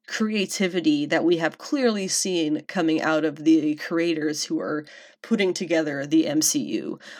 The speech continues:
Obviously, it has flaws, but, um, to kind of put together what they have done, it, it, it's, it's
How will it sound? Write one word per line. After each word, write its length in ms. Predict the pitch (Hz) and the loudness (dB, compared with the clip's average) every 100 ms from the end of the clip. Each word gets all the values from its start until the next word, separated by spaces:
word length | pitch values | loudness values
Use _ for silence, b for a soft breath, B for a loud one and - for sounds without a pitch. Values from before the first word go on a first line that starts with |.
| B | B
Obviously, 540 | 180 208 214 208 196 | 6 6 4 2 2
it 80 | 170 | 2
has 240 | 175 156 - | 2 0 -2
flaws, 580 | - 160 139 147 151 | 2 2 2 0 -4
but, 400 | 165 165 147 165 - B B B | -2 0 0 -2 -10 B B B
um, 500 | - 165 151 151 143 - | 0 2 2 0 -2 -4
to 100 | - | -6
kind 220 | - 214 | 2 4
of 120 | 196 - | 4 0
put 200 | 226 220 | -4 -2
together 760 | 202 185 180 180 170 160 - | 2 4 6 6 4 2 0
what 280 | 160 165 - | -4 -2 0
they 140 | 185 175 | 2 2
have 300 | 170 170 180 | 0 0 2
done, 400 | 220 233 240 233 | 2 4 2 -2
it, 80 | - | -2
it, 500 | 175 160 151 185 - - | 0 0 0 0 -2 -4
it's, 440 | 180 - - - | -4 -4 -6 -6
it's 320 | - 190 - | -4 -4 -4